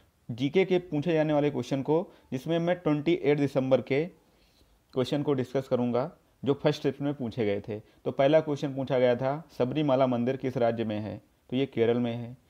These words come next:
दूसरा क्वेश्चन पूछा गया था, "सेरीकल्चर किससे संबंधित है?" तो ये रेशम कीट से संबंधित है। तीसरा पूछा गया था कि "एनवायरनमेंट प्रोटेक्शन एक्ट कब आया था?" तो ये उन्नीस सौ छियासी में आया था।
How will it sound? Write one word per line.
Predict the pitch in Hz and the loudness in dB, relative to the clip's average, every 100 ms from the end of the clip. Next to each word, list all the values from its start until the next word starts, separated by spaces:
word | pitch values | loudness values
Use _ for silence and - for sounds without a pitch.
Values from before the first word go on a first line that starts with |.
| _ _ - | _ _ -4
दूसरा | 139 165 | 0 2
क्वेश्चन | 160 160 170 165 | 2 0 -2 -4
पूछा | 156 160 | 0 2
गया | 156 156 | 4 4
था, | 160 160 | 4 0
"सेरीकल्चर | - 139 151 135 135 147 | 2 2 2 2 2 0
किससे | 123 - 135 | 0 -2 -2
संबंधित | 143 131 131 131 127 | 0 0 0 -2 -2
है?" | 131 139 - - - | -4 -6 -20 -10 2
तो | |
ये | 139 | 2
रेशम | 123 123 131 127 | 4 2 0 -4
कीट | - 120 | -2 -2
से | 131 | -2
संबंधित | 123 120 120 120 113 | -2 -2 0 0 -2
है। | 120 120 _ - _ _ _ _ _ _ _ _ - | -4 -6 _ -20 _ _ _ _ _ _ _ _ -4
तीसरा | 147 151 185 | 0 2 4
पूछा | 196 175 170 160 | 2 2 4 6
गया | 156 | 6
था | 151 170 | 6 2
कि | 175 190 | 0 -2
"एनवायरनमेंट | 147 143 151 165 170 175 | 2 4 6 4 2 -2
प्रोटेक्शन | 151 147 135 - 165 - | -2 -2 -2 -4 -10 2
एक्ट | 135 147 131 | 2 2 -2
कब | 123 | 2
आया | 110 104 | 4 4
था?" | 104 104 - - _ - | 0 -6 -10 -20 _ 0
तो | |
ये | 147 | 0
उन्नीस | 143 139 139 143 | 2 0 0 -2
सौ | 160 | -2
छियासी | - 120 107 120 | 0 0 2 0
में | 107 | 0
आया | 107 101 104 | 0 0 -2
था। | 110 107 | -4 -8